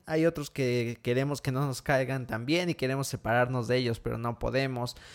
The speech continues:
porque finalmente nuestros padres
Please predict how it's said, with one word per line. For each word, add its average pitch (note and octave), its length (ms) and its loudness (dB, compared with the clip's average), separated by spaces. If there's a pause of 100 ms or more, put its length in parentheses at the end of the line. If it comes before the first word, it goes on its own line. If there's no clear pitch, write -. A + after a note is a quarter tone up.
(200)
porque D#3 300 6
finalmente C3+ 720 0
nuestros A2+ 420 -6
padres C3 580 2